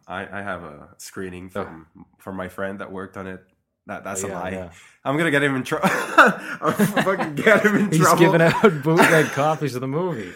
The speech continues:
Speaker 1: <laughs> He hasn't even told me that he worked on it. <laughs> Just getting him in fucking trouble. No, uh, you know, that
Speaker 2: You,
Speaker 1: theater
Speaker 2: you
Speaker 1: where
Speaker 2: gave
Speaker 1: we
Speaker 2: his full name, yeah.
Speaker 1: <laughs> It's that theater where we, we usually watch the movies that, you know, we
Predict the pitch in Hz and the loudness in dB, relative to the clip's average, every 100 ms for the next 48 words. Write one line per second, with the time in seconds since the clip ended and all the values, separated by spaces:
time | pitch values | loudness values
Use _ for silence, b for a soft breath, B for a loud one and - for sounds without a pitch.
0 | - - 165 165 165 165 160 156 131 - | -16 0 4 4 4 2 0 0 -2 -2
1 | 139 147 151 151 143 135 117 120 127 139 | -2 0 -2 -2 -2 -4 -2 -4 -2 -4
2 | 147 147 143 - - 262 196 156 151 165 | -2 -2 -2 -2 4 2 2 -4 -4 -4
3 | 120 _ 135 131 135 127 120 123 120 113 | -12 _ -6 -4 -4 -6 -8 -10 -10 -8
4 | 120 120 156 262 180 117 101 104 180 131 | -10 -8 -8 -6 -6 -6 -8 -10 -8 -6
5 | 117 143 101 101 139 110 147 170 156 127 | -6 -6 -6 -4 -4 -2 0 0 -2 -6
6 | - - 135 120 135 117 78 82 107 82 | -6 -6 -4 -2 -2 -4 -8 -8 -8 -8
7 | - _ 180 - 247 - 240 156 151 165 | -12 _ 0 2 2 2 2 0 0 0
8 | 160 185 185 156 110 107 110 110 120 120 | 0 -2 -2 -2 -4 -6 -6 -10 -10 -8
9 | 135 135 135 127 139 143 - 101 90 87 | -8 -8 -10 -8 -10 -10 -14 -16 -14 -14
10 | 76 69 - 87 78 - 92 87 92 _ | -16 -20 -16 -16 -16 -18 -18 -18 -20 _
11 | _ 95 92 92 | _ -14 -12 -14